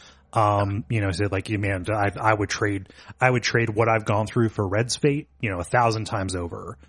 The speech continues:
before I did this. But at that moment, you know, it was, it was a choice between the unknown or never finding out what my dad was hiding from me.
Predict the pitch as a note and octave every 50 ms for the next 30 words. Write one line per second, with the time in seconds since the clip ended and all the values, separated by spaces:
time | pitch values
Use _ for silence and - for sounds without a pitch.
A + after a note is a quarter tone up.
0 | - - - A#2+ - A#2 G#2 F#2 F#2 F2 G#2 G2 F2 - F#2+ G2 - - - C3+
1 | A#2 G#2 G2+ - G2+ G2 F2 G#2 F3 G#3 F3 B2+ G2 F#2+ - - _ _ _ _
2 | _ - A#2 A2+ G#2+ G#2 G2+ G2+ G2 F#2+ - B2 A2+ A2 G2+ G2+ - - - G#2+
3 | G2+ F#2+ - - - - G#2+ G#2 G2+ G2 G#2 G2+ F#2+ G2 G2 G2 G#2+ A2 G#2+ G#2
4 | F#2+ F#2 F#2+ F#2 G2+ - - G#2+ G2+ F#2+ F#2+ F#2+ F#2+ F#2 F2+ F2 F2 - _ _
5 | _ - A2 G#2+ F#2+ F#2+ F2+ F2+ F2 - - G#2 G2 F#2 F#2+ F2 F#2+ F#2 F#2 G2
6 | G#2 - G#2+ G#2 G2+ F#2+ - G#2+ F#2 F#2 F#2 F#2+ F2+ - - G#2+ F#2+ F2+ E2+ E2
7 | - - - - A#2+ A#2+ - - C#3+